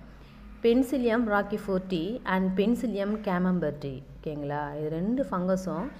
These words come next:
எதுக்கு யூஸ் பண்றாங்க அப்படின்னு பார்த்தீங்கன்னா, cheese ப்ராடக்ட்ஸுக்கு யூஸ் பண்றாங்க. ஓகேங்களா? அதாவது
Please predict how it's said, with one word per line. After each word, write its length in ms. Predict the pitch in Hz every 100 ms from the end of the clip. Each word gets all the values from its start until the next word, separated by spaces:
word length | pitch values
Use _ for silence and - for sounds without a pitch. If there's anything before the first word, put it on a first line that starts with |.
| - -
எதுக்கு 300 | - 185 233
யூஸ் 280 | 233 196 214
பண்றாங்க 520 | 196 180 165 160 160 160
அப்படின்னு 220 | 175 185
பார்த்தீங்கன்னா, 460 | 180 185 160 170 170
cheese 320 | - 247 247 -
ப்ராடக்ட்ஸுக்கு 580 | 180 151 151 160 151 240
யூஸ் 180 | 208 -
பண்றாங்க. 480 | 165 139 139 127 131 -
ஓகேங்களா? 500 | - 147 139 139 143 143 - - - - -
அதாவது 360 | - 202 196